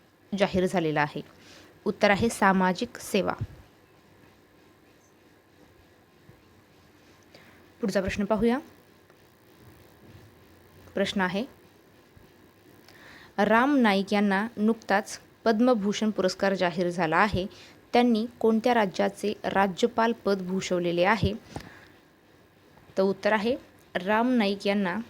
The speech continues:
नुकताच पद्मभूषण पुरस्कार जाहीर झाला आहे, त्यांनी उत्तर प्रदेश,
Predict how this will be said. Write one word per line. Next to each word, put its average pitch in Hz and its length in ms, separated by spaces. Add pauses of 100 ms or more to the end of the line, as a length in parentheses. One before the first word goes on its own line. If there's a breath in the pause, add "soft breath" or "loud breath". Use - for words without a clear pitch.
(240)
नुकताच 196 420
पद्मभूषण 190 720
पुरस्कार 185 440
जाहीर 170 340
झाला 160 280
आहे, 190 280 (640 loud breath)
त्यांनी 226 320 (2750)
उत्तर 254 320
प्रदेश, 180 560